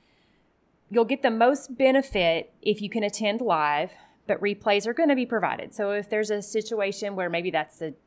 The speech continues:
day that you have your appointment or you've got this or that going on and you can't be there, that's okay. But I really want you to try to be there when it's live 'cause that's just gonna give you the most benefit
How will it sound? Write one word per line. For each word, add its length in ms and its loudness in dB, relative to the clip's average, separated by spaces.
day 180 -2
that 100 -6
you 140 -6
have 180 0
your 120 -4
appointment 720 0
or 80 -2
you've 220 -10
got 220 -4
this 180 -8
or 60 -8
that 200 0
going 240 -4
on 200 -4
and 120 -6
you 80 -8
can't 320 -10
be 140 -6
there, 380 -2
that's 240 2
okay. 380 0
But 160 2
I 20 4
really 300 2
want 240 0
you 60 -4
to 60 -6
try 240 2
to 100 0
be 120 -6
there 160 -2
when 140 -6
it's 180 -8
live 300 0
'cause 100 -10
that's 220 -6
just 180 -8
gonna 140 -4
give 180 -8
you 100 -12
the 200 -8
most 520 -4
benefit 600 2